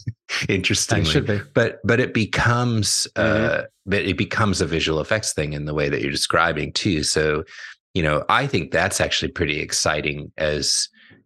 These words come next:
Speaker 1: you know, a kind of pushing the medium, you know, like, uh, into new territory, like, trying things like that and doing things that are, um, maybe, uh,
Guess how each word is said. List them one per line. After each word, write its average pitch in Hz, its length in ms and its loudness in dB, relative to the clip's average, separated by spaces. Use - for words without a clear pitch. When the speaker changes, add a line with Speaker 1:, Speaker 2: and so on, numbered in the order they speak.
Speaker 1:
you 80 140 -4
know, 71 320 -4
a 82 80 -2
kind 82 420 0
of 73 460 -2
pushing 80 440 0
the 73 60 -2
medium, 71 640 -2
you 85 100 0
know, 73 220 2
like, 71 340 -2
uh, 76 280 2
into 73 480 -2
new 73 200 0
territory, 73 600 0
like, - 160 -4
trying 87 420 2
things 76 300 -4
like 71 140 -2
that - 120 0
and 76 100 -4
doing 78 240 0
things 76 360 -2
that 78 100 2
are, 76 320 0
um, 76 420 -4
maybe, 113 880 0
uh, - 760 -10